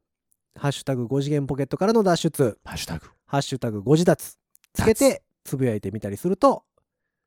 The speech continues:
Speaker 1: 「へー、そんなん買ったんすね」つって言いますので。
Speaker 2: 僕らがニヤニヤします。
Speaker 1: うん。それと、まあ、番組で紹介したり。
Speaker 2: はいはい、いいですね。
Speaker 1: えー、しようかなと思っておりますので、
Speaker 2: ぜひ。
Speaker 1: ぜひよろしくお願いし-、お願いいたします。そして、Eメールアドレス新しくできております。Gmailでございます。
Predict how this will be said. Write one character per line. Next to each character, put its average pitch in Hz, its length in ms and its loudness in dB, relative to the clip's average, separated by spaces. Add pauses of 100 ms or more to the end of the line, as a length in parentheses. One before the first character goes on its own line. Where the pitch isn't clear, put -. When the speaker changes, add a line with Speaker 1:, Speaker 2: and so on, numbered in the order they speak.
(140)
Speaker 1:
「へ 131 200 2
ー、 139 40 4
そ 170 80 -2
ん 180 40 2
な 165 80 4
ん - 20 -6
買 135 100 0
っ - 40 -4
た 117 80 -2
ん 104 40 -6
す - 80 -12
ね」 113 220 -6 (120)
つ - 80 -20
っ - 20 -20
て - 180 -14 (380)
言 117 80 0
い - 20 -2
ま 101 100 -10
す - 80 -20
の - 100 -18
で。 - 80 -16
Speaker 2:
僕 120 180 4
ら 113 80 2
が 104 80 0
ニ 107 120 -2
ヤ 95 80 -2
ニ 87 100 -6
ヤ 80 80 -12
し - 100 -14
ま - 100 -18
す。 - 160 -10
Speaker 1:
う 123 40 -4
ん。 98 200 -8 (640)
そ - 120 -6
れ 107 60 -2
と、 90 60 -8
ま 104 120 -6
あ、 104 40 -8
番 117 180 -2
組 113 160 -4
で 107 60 -4
紹 117 160 -2
介 95 160 -10
し - 80 -16
た 82 100 -14
り。 - 140 -20
Speaker 2:
は 151 200 6
い 147 40 8
は 120 140 6
い、 - 20 2
い 110 40 2
い - 20 0
で 92 80 -6
す 101 100 -10
ね。 92 80 -6
Speaker 1:
え - 20 -8
ー、 - 20 -8
し - 140 -10
よ 104 60 -6
う - 20 -8
か 90 120 -14
な 85 120 -12
と 80 200 -20 (420)
思 98 180 -2
っ 82 40 -6
て - 80 -14
お - 20 -10
り 80 80 -14
ま 73 140 -16
す - 80 -20
の 82 60 -16
で、 92 80 -12
Speaker 2:
ぜ 98 40 -10
ひ。 95 60 -10
Speaker 1:
ぜ 95 80 -10
ひ 90 140 -16
よ 92 40 -12
ろ 90 80 -12
し - 80 -14
く - 80 -20
お 85 40 -16
願 85 140 -16
い 107 40 -12
し-、 - 100 -20 (100)
お 117 40 -12
願 110 160 -8
い - 20 -10
い 117 40 -10
た 165 100 -6
し 180 60 -6
ま 180 100 0
す。 139 200 -6
そ 269 140 -2
し - 60 -4
て、 277 120 4
E 285 200 2
メ 320 80 2
ー - 20 2
ル 311 80 4
ア 302 40 2
ド 294 60 2
レ 262 80 4
ス - 80 -2
新 208 260 0
し - 80 -4
く 180 100 -2
で 180 120 4
き - 80 -6
て - 80 0
お 180 60 4
り 170 80 2
ま 180 120 2
す。 185 100 2
Gmail 214 500 4
で 165 80 2
ご 160 160 2
ざ 170 80 2
い 165 60 2
ま 156 100 0
す。 120 160 -2